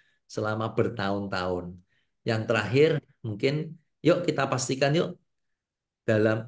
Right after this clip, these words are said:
apapun yang kita lakukan, kita selalu memberikan yang terbaik. Apakah itu pelayanan yang terbaik, itu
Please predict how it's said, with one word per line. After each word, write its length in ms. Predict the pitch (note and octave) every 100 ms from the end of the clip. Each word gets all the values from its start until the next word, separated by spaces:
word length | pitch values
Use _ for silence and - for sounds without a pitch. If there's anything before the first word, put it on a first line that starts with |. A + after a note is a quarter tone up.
| C3
apapun 1000 | C3 C3 C#3+ B2+ B2 - _ - A#3 G3
yang 200 | C#3 B2+
kita 320 | B2+ A2+ A2+
lakukan, 880 | A2 - A2 - A#2+ D#3 G3 F#3+ -
kita 320 | B2 B2+ B2
selalu 560 | - B2 A#2 A#2+ C#3+ D3
memberikan 560 | C3 A2+ G#2 G2 A#2 B2+
yang 240 | A#2+ A2+
terbaik. 560 | A#2 A2+ G2+ G2 G#2 - _ _ _ _ _ _ -
Apakah 360 | G2+ G#2+ G#2 G#2+
itu 160 | G2 A#2
pelayanan 560 | A2 G#2+ G#2 G#2+ G#2+
yang 160 | G#2+ G2+
terbaik, 640 | G#2+ - B2 E3+ E3+ - _ -
itu 180 | A2+